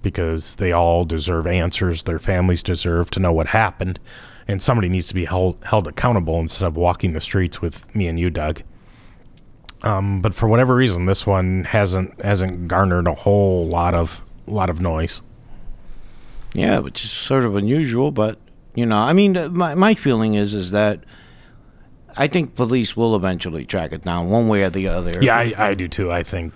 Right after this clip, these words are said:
Speaker 1: either the D N A will help them or, you know, that suspect's not getting younger.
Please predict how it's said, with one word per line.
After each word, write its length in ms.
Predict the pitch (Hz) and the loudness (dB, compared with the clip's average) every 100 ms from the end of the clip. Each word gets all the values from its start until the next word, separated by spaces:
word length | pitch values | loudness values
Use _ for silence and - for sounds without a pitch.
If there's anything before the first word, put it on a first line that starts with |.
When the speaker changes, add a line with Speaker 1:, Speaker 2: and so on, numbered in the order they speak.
| - | -12
Speaker 1:
either 300 | - 123 101 | -2 0 0
the 140 | 90 92 | -2 0
D 160 | 104 | 2
N 80 | 107 | 2
A 100 | 98 | 4
will 160 | 92 87 | 2 2
help 260 | 101 95 | 2 2
them 340 | 101 98 95 92 - - - - | 2 4 4 0 -6 -20 -20 -6
or, 800 | 98 85 87 85 85 85 - - - - - 214 | -2 2 2 2 2 0 -2 -8 -16 -20 -20 -8
you 240 | 143 131 127 | -2 4 6
know, 160 | 117 | 6
that 180 | 107 104 | 4 2
suspect's 400 | 123 113 110 92 | 2 0 0 0
not 140 | 110 95 | 0 0
getting 200 | 98 98 | 0 2
younger. 420 | 107 95 78 | 2 2 -2